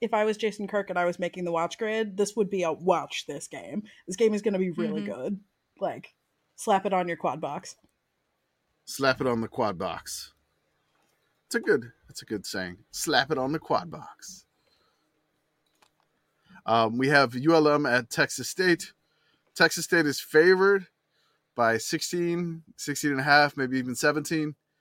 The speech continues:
Speaker 3: Apparently, Texas State is preparing for more, uh,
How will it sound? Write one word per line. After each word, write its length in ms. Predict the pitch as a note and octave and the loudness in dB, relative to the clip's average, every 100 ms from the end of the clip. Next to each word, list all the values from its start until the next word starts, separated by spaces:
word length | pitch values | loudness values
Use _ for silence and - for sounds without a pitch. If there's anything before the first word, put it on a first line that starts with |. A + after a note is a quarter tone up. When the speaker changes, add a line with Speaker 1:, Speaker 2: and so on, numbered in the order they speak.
| _ | _
Speaker 3:
Apparently, 420 | A2+ D#3 D3 C#3+ | -4 2 2 2
Texas 280 | B2+ C3+ - | -2 -4 -4
State 200 | - C#3+ C3+ | 0 0 2
is 180 | A#2+ | -2
preparing 460 | - A#2+ C#3 C3 C3 | -8 -6 0 0 0
for 300 | - B2 A2+ | -2 0 0
more, 540 | A#2 A#2+ B2+ B2+ A#2 - _ _ _ _ G#2 | 0 -2 0 0 -2 -10 _ _ _ _ -8
uh, 500 | G#2+ G#2 G2 F2+ | -4 -4 -4 -6